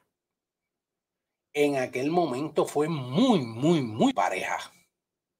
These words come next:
Y honestamente, meter a Ñengui, que tiene una estrecha relación con Anuel de toda la vida, desde que Anuel empezó,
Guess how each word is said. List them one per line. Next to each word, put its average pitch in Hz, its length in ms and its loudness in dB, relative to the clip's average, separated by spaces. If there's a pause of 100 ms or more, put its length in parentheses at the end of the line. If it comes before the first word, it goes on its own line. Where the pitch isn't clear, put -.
(2750)
Y 113 160 -6
honestamente, 139 920 -2 (2250)
meter 107 520 -4 (680)
a 107 140 -4
Ñengui, 107 560 -6 (600)
que 117 140 0
tiene 113 280 -2
una 147 140 6
estrecha 107 480 2
relación 110 680 2
con 147 240 4
Anuel 123 520 -2
de 113 160 -4
toda 117 380 0
la 143 100 10
vida, 127 180 4
desde 143 160 2
que 113 60 -2
Anuel 104 220 -2
empezó, 110 640 -4